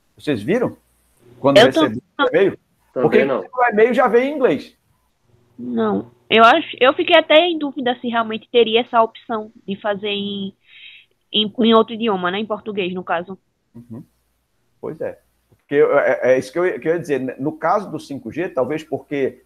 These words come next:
Speaker 1: é uma certificação mais nova, a gente não teve,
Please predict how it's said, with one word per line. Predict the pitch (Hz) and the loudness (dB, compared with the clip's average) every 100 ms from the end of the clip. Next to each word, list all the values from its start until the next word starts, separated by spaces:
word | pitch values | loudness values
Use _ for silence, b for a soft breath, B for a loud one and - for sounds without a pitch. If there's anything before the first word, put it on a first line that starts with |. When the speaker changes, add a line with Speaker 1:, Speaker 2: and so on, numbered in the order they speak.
| _ | _
Speaker 1:
é | 123 | 0
uma | 135 139 123 107 | 2 2 2 0
certificação | - 123 - 120 131 | -4 -8 -6 -6 -6
mais | 123 113 104 | -6 -8 -4
nova, | 107 165 127 101 _ _ _ - | 0 0 -2 -8 _ _ _ -6
a | - | -6
gente | 139 277 | -4 -6
não | 156 233 | -4 -4
teve, | - 190 185 196 | 2 4 4 -2